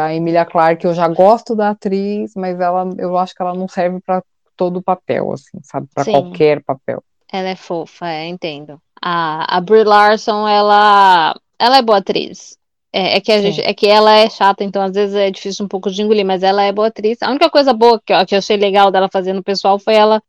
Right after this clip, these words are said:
Speaker 1: tratar com indiferença o irmão do Ben Affleck. Pronto, falei.
Speaker 2: Sim. Não, isso daí é perfeito, realmente.
Speaker 1: <laughs>
Speaker 2: Mas sabe o que que é o problema? Eu sou um tipo de pessoa que tem alguns atores e atrizes que eu evito ver muito, muita entrevista, muita coisa, sabe?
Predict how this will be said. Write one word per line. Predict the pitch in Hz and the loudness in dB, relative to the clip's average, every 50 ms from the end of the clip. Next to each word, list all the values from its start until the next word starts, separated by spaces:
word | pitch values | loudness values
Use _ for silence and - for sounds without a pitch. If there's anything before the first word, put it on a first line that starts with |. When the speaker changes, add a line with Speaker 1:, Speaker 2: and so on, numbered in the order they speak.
| _ - | _ 0
Speaker 1:
tratar | 226 220 220 220 247 226 220 | 2 2 4 4 4 2 2
com | - | 2
indiferença | 226 226 214 - - 214 208 208 214 208 - | 0 0 0 0 0 2 2 2 0 0 0
o | 220 | 0
irmão | 214 208 208 208 | 0 2 0 0
do | 202 196 | 0 2
Ben | 220 226 220 | 2 2 2
Affleck. | 175 151 - - 165 - - - _ _ _ _ | 0 -2 -4 -6 -12 -16 -16 -20 _ _ _ _
Pronto, | - 214 208 208 208 214 - | -2 0 0 0 0 -4 -6
falei. | - - 233 233 196 - | -4 -2 -2 -2 -2 -4
Speaker 2:
Sim. | - - - 175 160 139 127 - _ - | -8 -6 -6 -4 -4 -4 -6 -10 _ -4
Não, | 175 147 135 - | -2 -2 -2 -2
isso | 135 135 139 - 160 | -6 -8 -8 -4 0
daí | 156 151 147 147 | 2 2 2 2
é | 156 | 0
perfeito, | - - 180 185 - - 170 156 165 - 220 220 | 0 0 -2 -2 -2 -2 -2 -2 -2 -2 -4 -2
realmente. | 214 208 196 208 214 185 147 156 - - | -2 -2 -2 -2 -4 -4 -6 -6 -10 -6
Speaker 1:
<laughs> | - | -2
Speaker 2:
Mas | 190 202 196 | -2 0 2
sabe | - 269 | 2 2
o | 269 | 2
que | 233 | 2
que | 185 170 | 0 0
é | |
o | 160 | 0
problema? | - 170 151 147 165 185 180 170 156 - - | 0 -2 -2 0 -2 -2 -2 -4 -6 -6 -4
Eu | 170 185 | -4 -4
sou | 185 - 208 202 | -4 -4 -6 -6
um | 196 | -6
tipo | - - 165 165 | -8 -10 -12 -12
de | 151 147 | -14 -14
pessoa | - 131 135 - _ 185 175 165 151 147 143 _ _ _ | -14 -16 -16 -8 _ -2 -2 -2 -2 -4 -8 _ _ _
que | - 190 180 | -6 -6 -4
tem | - - 196 190 190 185 | -2 -2 0 0 0 0
alguns | 180 180 175 170 - 170 170 170 170 165 165 160 156 151 151 156 | 0 0 0 -2 -6 -10 -10 -8 -10 -10 -10 -10 -10 -8 -6 -6
atores | 147 143 - 196 180 170 160 160 139 160 | -6 -4 -4 -4 -2 -2 -4 -6 -6 -4
e | 143 | -4
atrizes | 139 139 - 185 185 190 180 165 165 170 160 - | -6 -4 -4 -2 -2 -2 -2 -4 -6 -12 -14 -14
que | - - 190 | -6 -2 -2
eu | 175 175 180 | 0 2 2
evito | 180 180 175 160 165 190 220 233 - _ - 254 226 | 0 0 -2 -4 -2 -2 -2 -2 -4 _ -6 -6 -6
ver | 202 185 175 170 175 175 180 175 | -4 -4 -2 -2 0 0 -2 -2
muito, | 170 170 170 175 185 196 196 - _ _ - 196 185 180 175 170 160 160 156 151 | -4 -4 -4 -4 -4 -4 -4 -6 _ _ -2 0 2 2 2 2 2 0 0 -2
muita | 156 160 170 170 - | -4 -6 -6 -6 -6
entrevista, | 170 165 165 160 156 151 156 165 170 180 185 190 185 175 - _ - 156 | -6 -6 -6 -8 -6 -4 -4 -2 -2 0 0 0 -2 -2 -4 _ -6 -4
muita | 156 160 165 156 151 | -4 -4 -6 -6 -6
coisa, | - - 190 180 170 156 151 143 | -2 -2 0 0 0 -2 -4 -4
sabe? | - - 170 160 156 | -2 0 0 0 -2